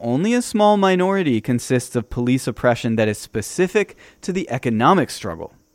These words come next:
So why narrow in advance the sweep of political agitation? Why call only one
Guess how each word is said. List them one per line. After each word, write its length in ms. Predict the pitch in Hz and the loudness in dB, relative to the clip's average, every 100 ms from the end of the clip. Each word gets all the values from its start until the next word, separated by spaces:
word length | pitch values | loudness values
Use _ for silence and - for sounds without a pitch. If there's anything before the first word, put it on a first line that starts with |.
| _ - - - _ | _ -20 -20 -20 _
So 180 | - 196 | -2 0
why 260 | 208 247 254 | 2 2 2
narrow 920 | 190 151 180 220 214 147 107 104 113 | 2 2 4 4 6 6 4 2 0
in 180 | 127 | 0
advance 760 | 135 110 113 151 113 101 - - | 0 0 0 0 0 -4 -10 -16
the 160 | 123 127 | -6 -6
sweep 540 | - - 151 202 208 | -6 -6 -2 0 -2
of 220 | - 135 - | -2 -6 -4
political 500 | 127 131 147 151 131 | 0 2 2 4 4
agitation? 680 | 113 113 135 131 - 95 | 2 0 0 0 0 -6
Why 340 | 101 143 220 247 | 2 4 4 0
call 480 | - 185 180 180 - | 2 4 6 4 2
only 360 | 139 147 143 139 | 0 2 2 2
one 600 | 127 147 208 175 98 | 2 4 4 4 0